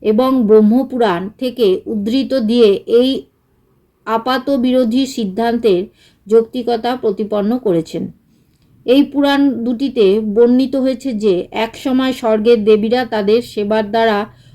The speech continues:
অষ্টাবক্র মুনির সন্তুষ্টি বিধান করেছেন এবং তার ফলে মুনি তাদের বর দেন, এ, যে তারা পরমেশ্বর ভগবানকে পতিরূপে লাভ করবেন।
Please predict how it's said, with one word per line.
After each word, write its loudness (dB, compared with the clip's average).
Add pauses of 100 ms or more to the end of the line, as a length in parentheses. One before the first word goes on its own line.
(180)
অষ্টাবক্র -2
মুনির 0
সন্তুষ্টি -6
বিধান 0 (260)
করেছেন -2 (480)
এবং 0
তার 0
ফলে 0
মুনি 0
তাদের 0
বর 0
দেন, -2 (380)
এ, -4
যে 2 (280)
তারা 0
পরমেশ্বর 0
ভগবানকে -2
পতিরূপে -2
লাভ -4
করবেন। -4